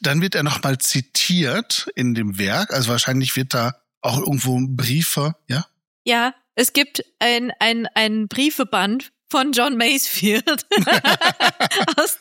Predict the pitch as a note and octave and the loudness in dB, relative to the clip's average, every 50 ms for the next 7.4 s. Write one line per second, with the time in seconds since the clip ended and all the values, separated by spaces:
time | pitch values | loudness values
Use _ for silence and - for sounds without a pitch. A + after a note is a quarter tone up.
0 | - - C#4 D4+ F4 - - C4+ D4+ - - - - B3+ A#3+ - - - B3+ C4 | -2 0 0 0 0 -2 -2 -2 -2 -2 -2 -8 -8 -8 -8 -8 -4 -2 -2 -2
1 | C4+ - - F#3+ G3 A3 C4 - - - - - - D#3 D3+ D3 C#3+ C#3+ E3+ F#3 | -2 -2 -4 0 0 0 -2 -4 -12 -18 -14 -8 -4 -2 0 0 0 0 0 -2
2 | - - E3+ D3 C#3+ D3+ D#3 C#3+ B2+ D3 B2+ C3 C3+ C#3 C#3 C3+ B2 - - - | -2 -2 0 0 0 0 -2 -2 -2 -2 0 0 0 0 -2 -2 -4 -4 -6 -6
3 | - - A2 C#3 E3 - - - - - - A3+ A3 A3+ G#3+ F2+ - _ - - | -4 -2 -2 -2 -2 -2 -4 -6 -8 -6 -4 -2 -2 -2 -2 -6 -8 _ -8 -8
4 | C#3+ B2+ C3+ C#3+ E3 F3 - - F3 D#3+ C#3+ C3 B2+ C#3 D3 C#3 D3 D#3 C#3+ E3+ | -6 -4 -2 -2 -2 0 0 0 0 0 0 0 0 0 0 0 0 0 -2 -2
5 | C3+ C3 A#2 B2 B2 B2+ B2+ B2+ C3 D3+ C3 B2 A#2+ A#2 A2+ B2+ D#3 G#3 G#3+ - | -2 -2 -2 -2 -2 -2 -2 -2 -2 -2 -2 -2 -2 -2 0 -2 -2 -2 -2 -4
6 | - - - G3+ - A#3+ F3+ - - D3 C3 - D#3+ F3 - F3 D3+ - - C3+ | -6 -4 -6 -8 -8 -8 -8 -6 -6 -4 -2 -2 -2 -2 -2 -2 -4 -4 -2 -2
7 | B2+ D3 - - - E3 F3 | -2 -2 -2 -2 0 0 -2